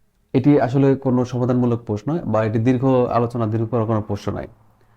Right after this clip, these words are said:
মোট কথা হলো যে এনিমি সম্পত্তির খারিজ আপাতত বন্ধ আছে। কেন বন্ধ আছে? সরকার একটি ওয়েবসাইট যে আছে আমাদের ভূমি মন্ত্রণালয়, সেটি সংস্করণ করছে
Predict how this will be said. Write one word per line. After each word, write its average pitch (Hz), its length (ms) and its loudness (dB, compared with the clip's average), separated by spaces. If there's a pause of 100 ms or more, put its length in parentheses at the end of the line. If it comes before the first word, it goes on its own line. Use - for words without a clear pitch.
(600)
মোট 131 140 4
কথা 160 220 6
হলো 175 300 6 (280)
যে 113 420 2 (180)
এনিমি 143 260 8
সম্পত্তির 156 460 2
খারিজ 143 460 2
আপাতত 117 320 -2
বন্ধ 101 320 0
আছে। - 340 -6 (640)
কেন 123 200 4
বন্ধ 156 260 4
আছে? 160 340 0 (480)
সরকার 147 460 -2
একটি 120 420 -4 (360)
ওয়েবসাইট 123 400 -2 (160)
যে 113 300 -2 (380)
আছে 120 300 -4
আমাদের 131 300 -2 (260)
ভূমি 113 220 0
মন্ত্রণালয়, 120 520 -2
সেটি 110 400 -4 (240)
সংস্করণ 117 480 -2
করছে 135 460 -4